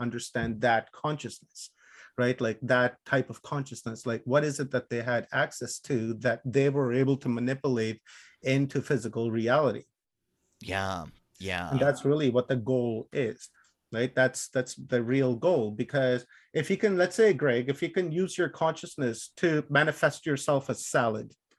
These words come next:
Speaker 1: the tastiest salad that you've ever eaten, with fruits and vegetables from all around the world, just tasty, tasty little t-, treats, you know, and you didn't have to go out and farm,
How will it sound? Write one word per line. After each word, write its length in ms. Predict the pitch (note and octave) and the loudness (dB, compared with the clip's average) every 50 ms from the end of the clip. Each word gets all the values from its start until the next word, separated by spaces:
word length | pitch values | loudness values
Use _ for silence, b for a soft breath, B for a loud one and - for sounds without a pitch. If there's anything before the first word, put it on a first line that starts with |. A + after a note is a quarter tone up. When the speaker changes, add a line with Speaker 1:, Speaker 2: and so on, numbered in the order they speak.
| b b b b - C#3+ | b b b b -4 -2
Speaker 1:
the 120 | C3+ - G3 | 0 4 4
tastiest 440 | G3 F#3+ - - G3+ F3+ D3+ - - | 4 4 2 0 0 0 0 0 0
salad 340 | - D#3 D3 D#3 E3 D3+ B2 | 2 2 2 2 2 2 0
that 140 | C#3 C#3 - | 0 -2 0
you've 180 | D3+ D3 C#3 | 0 0 2
ever 300 | D3 D3 C#3 C3+ C3 B2+ - | 2 4 4 2 0 0 0
eaten, 480 | C#3 B2 A2+ - - - - G#2 B2 | -2 -2 -2 -4 -8 -10 -8 -4 -2
with 240 | A#2+ C3 B2+ B2 B2 | 0 0 0 0 -2
fruits 420 | - - - D#3+ D3+ D3 C#3 - | -8 -8 -6 -4 -2 -4 -4 -4
and 120 | - C3 A#2 | -2 -2 2
vegetables 500 | C3 C3+ C3 - - D#3+ C#3 A#2+ A2+ - | 2 0 0 -2 -4 -4 -4 -4 -4 -4
from 160 | - C3+ C3 | -4 -2 0
all 200 | D3 D#3+ D#3 D#3 D3+ | 2 4 4 4 4
around 260 | C#3 C3+ C3+ C#3 C#3+ | 4 4 4 2 2
the 140 | C3+ B2+ A2+ A#2+ | 0 0 0 2
world, 280 | B2+ B2 A#2 A2+ G#2+ G2+ | 2 2 2 0 -2 -4
just 300 | B2+ B2 - - - - | -8 -10 -10 -12 -12 -8
tasty, 560 | - F3 E3+ B2+ - - D3+ C3 A#2+ A2+ - _ _ - | -6 -6 -4 -6 -4 -2 0 0 0 -2 -4 _ _ -8
tasty 320 | D#3+ D3+ D3 - - D3+ | -6 -6 -6 -4 -2 -2
little 280 | C3+ C3+ C3+ C3 B2 A#2+ | 0 0 0 0 -2 -2
t-, 280 | A#2+ - - - - C3 - | -6 -10 -20 -20 -20 -18 -14
treats, 480 | - - D3 C#3+ C3 G#2 - - - - B B B B B B B B B B B B B - | -6 -2 0 0 0 -2 -4 -10 -14 -14 B B B B B B B B B B B B B -4
you 80 | - C#3 | -2 0
know, 140 | C3+ C3+ C#3 | 2 2 2
and 440 | - - C3+ C3 C3 C3 C3 B2 - - | 2 2 2 2 2 2 0 0 -2 -2
you 160 | C3+ B2+ D3+ | -2 0 2
didn't 260 | D3+ D#3+ D#3+ D3 D3+ | 4 2 2 2 2
have 260 | C#3 D#3 D3+ C#3+ - - | 0 2 2 2 2 0
to 80 | C#3+ | 0
go 240 | C3 C#3 C#3+ C3 B2+ | 2 4 4 6 6
out 160 | C3 C#3 - - | 4 2 0 -4
and 140 | B2+ A#2 | -6 -6
farm, 520 | - - D3 C#3+ C3+ C3 A#2+ A2 A2 A2+ | -4 -2 0 2 4 4 4 2 2 -2